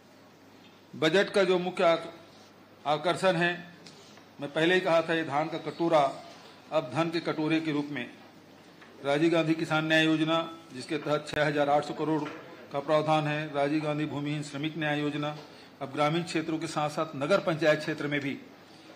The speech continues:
आ, इसका विस्तार होगा। शिक्षित बेरोजगारों को बेरोजगारी भत्ता देने की नवीन योजना, जिसमें नौजवानों को पच्चीस सौ रुपये प्रति माह की दर से बेरोजगारी भत्ता प्रदान करने हेतु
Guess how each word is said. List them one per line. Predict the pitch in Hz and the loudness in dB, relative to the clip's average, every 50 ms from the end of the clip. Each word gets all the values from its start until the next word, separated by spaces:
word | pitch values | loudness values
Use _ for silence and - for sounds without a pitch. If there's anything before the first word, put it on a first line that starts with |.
| - - - | -16 -8 -4
आ, | 135 135 135 131 123 120 - - - - - - - - - - - | 0 0 2 2 0 -2 -6 -10 -18 -20 -20 -20 -20 -20 -18 -12 -10
इसका | 143 139 - 170 | -4 0 2 2
विस्तार | 151 151 143 - - 143 143 147 | 2 2 0 0 2 4 4 4
होगा। | 139 147 143 143 156 165 160 - - - - - - - - - - - - - | 4 2 2 2 2 0 -2 -6 -16 -20 -20 -20 -20 -20 -20 -20 -20 -18 -8 -6
शिक्षित | 175 170 175 - 214 208 | -6 -4 -2 -2 -2 0
बेरोजगारों | 165 175 170 165 170 156 160 160 156 160 170 165 | 2 2 2 2 2 2 4 4 4 4 2 0
को | 165 180 175 175 165 | 0 0 -2 0 0
बेरोजगारी | 160 156 151 147 143 143 147 156 165 | 0 -2 -2 0 0 0 2 2 0
भत्ता | 147 151 - - 160 | 0 -2 -2 -4 -4
देने | 151 147 151 147 151 151 | -2 -2 -2 -4 -4 -4
की | 156 147 | -6 -6
नवीन | 139 139 147 165 185 180 | -4 -2 -2 -2 -2 0
योजना, | 170 156 156 156 151 151 151 131 120 - - - - - - - - - - - - | 0 0 2 2 2 0 0 -2 -2 -4 -8 -14 -20 -20 -20 -20 -20 -20 -20 -10 -8
जिसमें | 147 147 143 151 160 160 160 160 165 160 - - - - - - - - - - | -8 -6 -4 -2 0 0 0 0 -2 -6 -12 -16 -18 -20 -20 -20 -20 -20 -12 -8
नौजवानों | 139 143 143 147 147 156 160 160 | -4 -2 0 0 0 0 0 -2
को | 160 | -2
पच्चीस | 160 160 147 156 - 208 190 - | -4 -4 -6 -6 -6 -6 -4 -2
सौ | 190 | -2
रुपये | 175 160 160 165 165 | -2 -2 -2 -4 -4
प्रति | 156 143 160 151 | -4 -4 -4 -2
माह | 151 151 147 | -2 -2 -2
की | 147 156 | -2 -4
दर | 147 120 147 156 156 | -4 0 0 0 0
से | 156 - 135 | 0 -2 -6
बेरोजगारी | 127 127 - 139 135 143 135 135 139 139 151 156 | -6 -6 -8 -6 -6 -4 -2 0 0 0 0 0
भत्ता | 139 139 135 - - 139 135 135 - - - - - - - - | -2 -2 -4 -4 -2 -2 -2 -4 -6 -14 -20 -20 -20 -20 -14 -12
प्रदान | 139 131 143 147 156 151 147 | -6 -2 -2 0 0 0 -2
करने | 156 139 139 147 147 139 | -4 -4 -4 -4 -6 -6
हेतु | 139 135 - 139 131 | -8 -8 -8 -8 -10